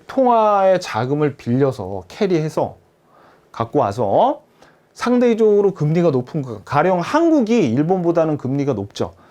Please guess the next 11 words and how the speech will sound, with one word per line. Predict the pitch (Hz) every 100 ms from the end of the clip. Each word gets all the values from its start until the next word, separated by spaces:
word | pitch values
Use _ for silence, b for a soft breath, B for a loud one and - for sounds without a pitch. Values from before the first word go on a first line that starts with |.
| b b
그러니까 | - 156 147 160 165 160 B B
금리가 | - 147 165 165 160
높은 | 113 120 - 202 190
국가의 | 180 180 165 156
자산 | 156 107 120 139
등에 | 113 120 147
투자하는, | - 269 240 165 143 120
트레이드하는 | - 247 208 185 165 156 151
행위, | 139 214 156 127 98
그거를 | - 113 143 151 B B B _
엔캐리 | 110 123 139 - 139 147 156